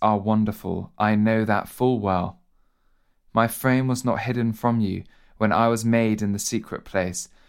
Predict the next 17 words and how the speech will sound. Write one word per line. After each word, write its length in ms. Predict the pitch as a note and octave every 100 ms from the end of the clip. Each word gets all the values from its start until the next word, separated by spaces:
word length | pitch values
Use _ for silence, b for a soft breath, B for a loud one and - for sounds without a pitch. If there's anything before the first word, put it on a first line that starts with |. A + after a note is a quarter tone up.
| _ -
when 120 | A2
I 140 | A2+
was 200 | A#2 A2
woven 460 | A#2 B2 B2+ B2+ A#2
together 380 | A#2+ A2 G#2+ G#2
in 240 | E2+ G#2
the 80 | G2
depths 400 | A2 A2 - -
of 240 | A2 F#2+
the 160 | G#2 G2+
earth. 360 | G2 F#2 - _ _ _ _ _ _ _ _ _ _ -
Your 240 | A2 G#2+
eyes 400 | F2 A2+ A2 G#2
saw 320 | - A#2 G#2+
my 300 | G#2 G2+ G2 -
unformed 920 | A2 G#2+ G#2+ - G#2+ G2+ G2+ F#2+ -
body. 460 | G#2 G2 F#2 F2